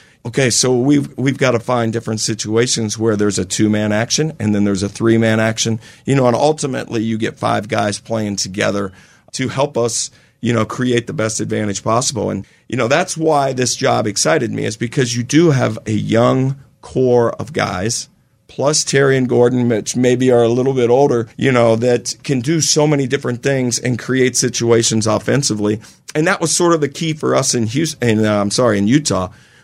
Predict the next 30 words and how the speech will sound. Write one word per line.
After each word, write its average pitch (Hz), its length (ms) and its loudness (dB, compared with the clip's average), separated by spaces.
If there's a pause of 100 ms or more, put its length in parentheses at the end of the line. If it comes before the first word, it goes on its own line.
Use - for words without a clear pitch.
with, 120 440 2
you 139 140 -4
know, 117 140 0
the 113 100 -4
Donovan 110 440 0
Mitchells 98 440 -2
and 98 180 0
the 95 40 2
Mike 101 240 2
Conleys 98 600 0
and 90 300 -8
Gordon 117 380 2
when 110 140 -4
he 117 120 -2
was 104 220 -2
there. 113 280 4
I 113 40 4
mean, 107 160 0
he 110 120 0
was 107 200 2
unbelievable 104 720 2
our 101 100 2
first 101 320 -4
three 101 200 0
years, 104 280 2
ending 110 260 0
in 101 120 -2
an 101 80 -2
all-star 104 500 0
run. 107 320 -4